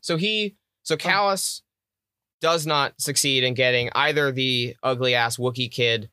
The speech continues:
Speaker 1: or Ezra. Kanan's, Kanan on the Ghost swoops in and save them. They run the twenty-two pickup, get out of there, and then Ezra finally decides to,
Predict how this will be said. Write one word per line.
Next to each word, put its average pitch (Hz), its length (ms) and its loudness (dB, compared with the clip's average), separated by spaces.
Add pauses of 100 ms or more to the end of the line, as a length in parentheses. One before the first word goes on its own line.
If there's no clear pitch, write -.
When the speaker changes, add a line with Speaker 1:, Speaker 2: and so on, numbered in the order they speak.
(280)
Speaker 1:
or 151 460 0
Ezra. 117 600 -2 (480)
Kanan's, 127 640 -2 (100)
Kanan 156 280 2
on 143 100 0
the 139 80 -2
Ghost 123 420 -2
swoops 131 300 -4
in 127 80 0
and 120 100 -4
save 117 300 -2
them. 113 420 -6 (680)
They 127 100 -2
run 180 160 2
the 170 80 -2
twenty-two 147 380 -2
pickup, 127 380 -2
get 143 140 0
out 131 200 2
of 120 60 -6
there, 120 360 0
and 120 180 -2
then 117 360 0 (100)
Ezra 127 400 0
finally 123 500 0
decides 113 600 -2
to, 113 560 -8